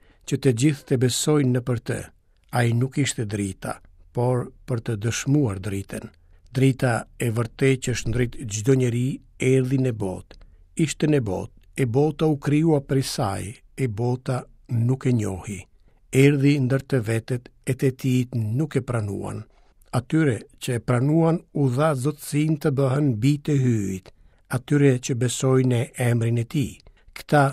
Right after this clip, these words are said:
si bëri bij të Zotit as gjaku, as prirja e mishit, as prirja e njeriut, por Hyj. E Fjala u bë njeri e banoi ndër ne. Ne e pam lavdinë e tij,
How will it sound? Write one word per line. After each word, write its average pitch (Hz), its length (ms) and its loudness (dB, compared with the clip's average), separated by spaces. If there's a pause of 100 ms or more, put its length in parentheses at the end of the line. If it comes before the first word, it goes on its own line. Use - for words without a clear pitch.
(280)
si - 340 -2
bëri 131 380 4
bij 120 360 2
të 120 120 -2
Zotit 117 640 -4
as 107 280 -4
gjaku, 156 540 -4 (340)
as - 200 -2
prirja 160 460 0
e 139 60 0
mishit, 110 520 -2 (440)
as 127 220 -2
prirja 139 580 0 (100)
e 127 100 0
njeriut, 123 600 0 (400)
por 113 320 0 (160)
Hyj. 101 460 0 (420)
E 123 240 0
Fjala 143 640 0 (180)
u 139 160 0
bë 135 240 4
njeri 135 640 0
e 135 140 -2
banoi 123 500 2
ndër 131 320 2
ne. 101 220 -2 (480)
Ne 123 320 4 (200)
e 127 100 2
pam 107 440 -2
lavdinë 110 560 -2
e 104 80 -4
tij, 90 300 -8